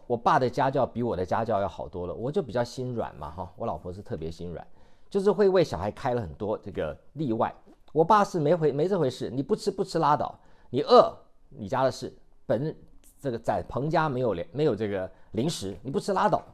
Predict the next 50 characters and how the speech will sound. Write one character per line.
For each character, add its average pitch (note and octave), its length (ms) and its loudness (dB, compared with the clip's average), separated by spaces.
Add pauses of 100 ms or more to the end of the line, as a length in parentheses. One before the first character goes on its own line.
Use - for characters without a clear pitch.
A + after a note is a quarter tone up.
半 F#3 140 2
夜 F3 140 4
起 C3 140 -2
来 A2+ 80 0
哭 F3+ 320 -4
没 A2 160 -4
用， E3 200 -2 (560)
一 - 80 -8
点 C3+ 140 0
用 D#3+ 140 0
都 D3+ 80 0
没 C3 120 2
有。 A#2+ 120 2 (560)
所 G#3+ 100 4
以 - 0 -
我 F#3 60 10
们 D#3 100 2
从 C#3+ 180 -2
小 C#3 140 2
就 G#2+ 80 0
知 A2 140 -8
道， B2 180 2 (240)
做 A#3 200 4
上 A3 100 6
饭 G3 140 6
之 G3 60 6
后 G3 60 6
赶 A#2+ 120 6
快 D#3 100 4
吃， D#3+ 180 -2
吃 - 160 -2
完 D3+ 160 6
赶 D#3+ 180 -8
快 D#3+ 100 0
走。 - 160 -4 (1000)
那 A#3 140 6
因 G#3 160 6
为 B3 100 12
你 B2+ 60 4
知 A#2+ 80 4
道， A2+ 240 6
蛀 A3+ 200 2
牙 A#2 180 4
有 G#2+ 100 0
一 - 20 -2
个 B2+ 100 2
很 G2 180 -6
重 D3 160 2
要 A#2+ 120 2
的， F2+ 440 -2